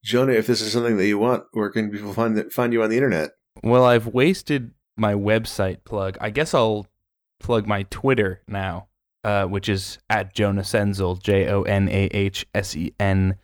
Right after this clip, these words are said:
Speaker 2: Z E L. Uh, you can also write me on my contact form on my old website, which apparently is the premier place to send possible answers to the Inscryption A R G.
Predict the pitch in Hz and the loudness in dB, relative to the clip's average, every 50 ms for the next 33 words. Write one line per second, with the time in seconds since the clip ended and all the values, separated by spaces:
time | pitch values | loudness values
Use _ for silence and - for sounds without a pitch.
0 | _ _ _ _ _ - 101 95 98 101 104 101 101 - - 104 101 101 95 - | _ _ _ _ _ -6 -2 0 2 2 2 2 2 0 0 0 0 0 0 0
1 | - 101 98 98 98 95 95 95 - _ _ _ _ _ - 123 123 101 120 131 | 2 2 2 2 2 0 -2 -4 -6 _ _ _ _ _ 2 2 2 4 4 2
2 | 131 - 151 123 123 170 202 196 - 214 196 180 151 135 - 107 110 113 120 135 | 4 4 2 4 4 4 4 6 6 6 6 6 4 2 -2 0 2 2 2 2
3 | - 123 120 120 120 - - 117 113 110 110 110 107 104 104 - - - 117 113 | 2 0 2 2 2 0 0 0 0 2 2 0 0 -2 -4 -6 -6 -2 -2 0
4 | 117 120 120 - 120 101 95 95 - - - 107 101 101 101 104 101 101 101 98 | 0 0 -2 -2 -2 -2 -2 -4 -6 -8 -4 -2 0 0 0 2 0 2 0 0
5 | - - 104 104 104 101 104 104 104 104 - - 101 98 90 - 101 98 110 101 | 0 0 0 0 0 0 0 0 0 0 0 -2 -2 -2 -2 -4 -6 -6 -6 -6
6 | - - 123 120 120 120 120 113 113 113 110 107 104 101 - _ _ _ _ _ | -4 -2 0 2 2 2 2 0 -2 -4 -4 -4 -4 -6 -10 _ _ _ _ _
7 | _ 104 104 101 107 110 113 107 107 98 - - - 120 110 110 110 110 113 113 | _ -4 -4 -4 0 2 2 2 2 0 -4 -6 -2 2 4 4 4 4 4 2
8 | 110 - - 117 107 107 101 - - - 95 - - - - 120 110 110 110 110 | 2 0 0 0 2 0 0 -2 -6 -8 -8 -6 -8 -2 0 0 0 2 0 0
9 | 107 104 - - - _ _ _ _ _ _ _ - - 123 120 - - 117 107 | -2 -2 -4 -8 -16 _ _ _ _ _ _ _ 0 0 2 2 0 -2 -6 -4
10 | 110 113 110 107 107 - - _ 110 110 113 110 107 - 113 107 101 - - - | -2 -2 -2 -2 -4 -6 -6 _ -2 -2 -2 -2 -2 -4 -4 -6 -6 -6 -8 -10
11 | 104 98 101 101 98 - - - - 110 - - - 107 101 101 104 104 101 98 | -6 -4 -4 -4 -4 -6 -6 -2 -2 -2 -2 -2 -2 -2 0 0 0 2 0 0
12 | 98 98 101 101 98 95 - - | -2 -2 -2 0 0 -2 -2 -6